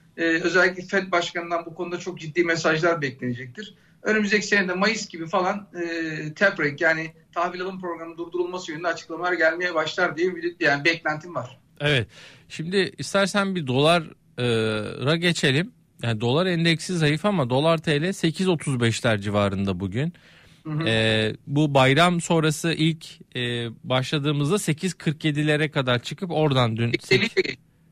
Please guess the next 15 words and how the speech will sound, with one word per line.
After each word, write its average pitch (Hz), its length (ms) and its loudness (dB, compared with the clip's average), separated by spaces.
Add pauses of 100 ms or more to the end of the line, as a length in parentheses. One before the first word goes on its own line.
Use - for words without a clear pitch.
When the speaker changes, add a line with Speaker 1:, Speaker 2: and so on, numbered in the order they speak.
(200)
Speaker 2:
Efendim? 180 260 2
Speaker 1:
Sekiz 185 160 -4
elliye. 185 160 -2 (2000)
Speaker 2:
Evet, 143 280 2
sonra 185 280 4
aşağı 180 320 2
gelmiş 139 340 0
sekiz 131 280 -4
otuzlara. 135 440 2
Speaker 1:
Geldi. 185 100 -6 (460)
Speaker 2:
Ee, 123 320 2 (260)
kuru 247 280 2
nasıl 240 260 2
değerlendiriyorsun 127 800 2
Üstad? 147 300 -8